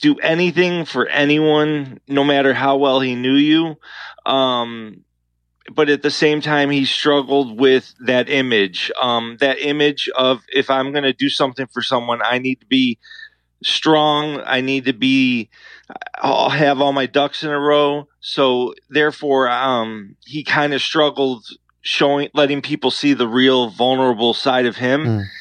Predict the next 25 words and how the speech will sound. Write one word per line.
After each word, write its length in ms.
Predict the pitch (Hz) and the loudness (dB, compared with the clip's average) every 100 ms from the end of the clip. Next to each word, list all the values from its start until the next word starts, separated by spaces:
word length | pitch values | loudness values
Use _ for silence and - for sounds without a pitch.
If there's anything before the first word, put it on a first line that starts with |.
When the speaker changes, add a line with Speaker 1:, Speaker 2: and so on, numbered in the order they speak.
| - _ | -20 _
Speaker 1:
And, 460 | 127 127 123 123 - - | 0 2 0 -4 -8 -4
and 160 | 147 | 0
unfortunately, 680 | 135 131 139 139 - 143 131 | 0 0 0 0 0 -2 -2
those 280 | 123 127 127 | 0 0 0
forums 520 | - 160 170 147 127 | 0 2 4 2 0
that 140 | 123 120 | -2 -2
you, 340 | 123 123 120 | -4 -4 -6
you 160 | - 135 | -4 0
guys 300 | 123 120 117 | 2 0 -2
discussed 640 | - 110 - 123 117 - - - - - - | -6 -8 0 0 0 -6 -16 -20 -20 -20 -2
was, 360 | 120 127 117 | 2 2 2
uh, 200 | 123 117 | 2 0
the 100 | 110 | -2
perfect 420 | 113 - 123 139 - | -4 -4 -2 -2 -2
place 240 | 135 120 | -2 -2
for 140 | 123 | -2
him 220 | 120 123 120 | -2 -2 -2
to 60 | |
run 520 | 110 120 120 123 123 | 0 2 2 0 -4
and 500 | 120 113 113 113 104 - | -4 -4 -4 -8 -12 -4
get 220 | 123 120 - _ _ | -2 -2 -6 _ _
just 300 | - 113 - | -4 -2 0
sucked 280 | 135 120 - | -2 -2 0
in 280 | 123 123 98 - - | 0 0 -6 -12 -4
to. 220 | 110 95 | 0 0